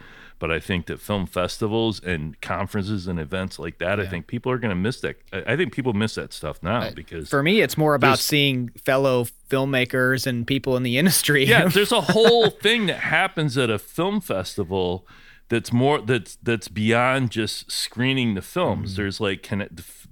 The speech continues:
Speaker 1: business connections that are made. There's creative connections that are made. There's discussions that happen around the festival itself, and a lot of it is just the opportunity to sort of meet a whole, whole nother group of people that are into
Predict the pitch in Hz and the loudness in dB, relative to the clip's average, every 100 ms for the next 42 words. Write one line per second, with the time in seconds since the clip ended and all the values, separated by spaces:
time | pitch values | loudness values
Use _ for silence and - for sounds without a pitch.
0 | 90 113 131 160 151 - 147 147 - 143 | -4 -2 0 0 -2 -2 0 -2 -2 -2
1 | 147 139 139 143 143 101 92 - - 104 | 0 0 2 0 0 -4 -6 -8 -6 -2
2 | 127 120 127 123 120 123 113 120 117 117 | -2 -2 -4 -4 -4 -8 -6 -4 0 2
3 | 117 110 107 _ - - - _ 98 90 | 2 0 -2 _ -20 -20 -20 _ 0 0
4 | 82 98 - 117 120 - 120 113 92 113 | -4 -8 -2 0 0 0 -2 -2 -2 0
5 | 113 - 101 87 87 101 110 110 110 110 | 0 -2 -2 0 0 0 0 0 0 -4
6 | - - - - - 98 - 107 - 107 | -14 -20 -20 -20 -8 -4 0 -2 -2 -2
7 | 101 95 - - 98 101 107 - - 104 | 0 -2 -4 -2 0 0 -2 -6 -4 -2
8 | 107 110 127 156 143 120 113 110 107 98 | 0 2 2 2 0 0 0 -2 -6 -8
9 | - _ - 101 104 - 95 - 117 123 | -12 _ -4 0 0 -4 -10 -2 0 0
10 | 107 98 92 - 104 92 87 90 104 - | -2 -4 -6 -6 -4 -2 -2 -2 -4 -8
11 | - _ _ _ _ _ _ - _ _ | -20 _ _ _ _ _ _ -20 _ _
12 | _ - 120 117 113 - - - 117 123 | _ -4 0 2 0 -4 -10 -4 0 2
13 | 113 98 92 113 - 82 117 123 107 90 | 0 -2 -4 -6 -6 -8 -4 -2 -2 -4
14 | 82 85 90 92 95 101 - - 90 85 | -4 -4 -2 0 0 -2 -4 -6 -4 -4